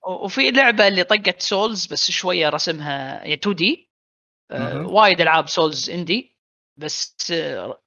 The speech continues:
Speaker 1: عالم مالها غريب ورسمها شوية، الارت دايركشن مالها ما أدري إذا هو نظيف ولا مو نظيف.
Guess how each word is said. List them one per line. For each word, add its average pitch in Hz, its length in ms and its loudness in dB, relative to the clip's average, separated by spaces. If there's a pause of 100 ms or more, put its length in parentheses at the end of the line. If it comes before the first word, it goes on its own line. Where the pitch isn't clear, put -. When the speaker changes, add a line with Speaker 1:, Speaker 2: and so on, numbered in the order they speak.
(460)
Speaker 1:
عالم 190 380 6
مالها 180 260 4
غريب 185 460 0
ورسمها 165 400 -4
شوية، 147 760 -2
الارت 160 460 -2
دايركشن 151 580 -2
مالها 151 420 -4 (120)
ما 160 260 0
أدري 147 160 -4
إذا 127 140 -6
هو 131 120 -10
نظيف 131 400 -10
ولا 113 140 -10
مو 123 120 -12
نظيف. 131 380 -10